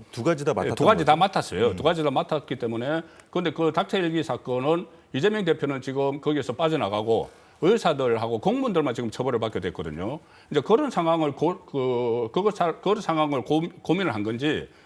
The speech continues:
Speaker 2: 아니면 김건희 여사 건을 고민을 한 건지 그 유서 같은 데 나오지를 않았어요. 그런데 일방적으로 김건희 여사 때문에 고민을 하다가 극단적 선택을 했다. 이렇게 나오니까는 조금 전에 말씀하신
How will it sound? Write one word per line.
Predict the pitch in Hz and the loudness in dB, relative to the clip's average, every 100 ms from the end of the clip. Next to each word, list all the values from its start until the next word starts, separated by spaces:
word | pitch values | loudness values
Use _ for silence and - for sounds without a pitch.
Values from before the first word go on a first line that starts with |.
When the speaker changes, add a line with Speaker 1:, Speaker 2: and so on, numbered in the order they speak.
| _ | _
Speaker 2:
아니면 | 127 180 117 | -2 -2 -2
김건희 | 135 190 220 | 0 2 2
여사 | 196 - | 0 -2
건을 | 151 139 | -4 -2
고민을 | 156 185 131 | -2 -2 -4
한 | 127 | -4
건지 | 135 139 160 90 - - _ _ - | -6 -2 -2 -2 -8 -20 _ _ -6
그 | 156 | -2
유서 | 156 240 226 | 0 0 0
같은 | 180 156 | -2 -2
데 | 143 | 0
나오지를 | 104 147 233 240 113 | 4 4 4 2 0
않았어요. | 101 120 87 71 - _ | -2 -4 -8 -10 -14 _
그런데 | 156 156 | -4 -2
일방적으로 | 185 214 202 170 135 143 190 196 - - | -2 -2 -2 -2 0 0 0 -4 -12 -12
김건희 | - 143 180 | -4 0 2
여사 | 147 143 131 | 2 0 -2
때문에 | 123 131 139 | -2 -2 -2
고민을 | 131 139 143 135 | -2 -2 -2 -2
하다가 | 131 127 127 147 | -4 -4 0 -2
극단적 | - - 139 123 | -2 -4 -4 -4
선택을 | 139 127 110 | -4 -4 -2
했다. | 131 123 98 | 0 0 0
이렇게 | 151 147 | 0 -2
나오니까는 | 123 113 120 127 135 113 | 0 0 -2 -2 -4 -4
조금 | 123 | -4
전에 | 127 127 | -2 -2
말씀하신 | 110 127 123 110 135 151 | -4 -4 -6 -4 -2 -2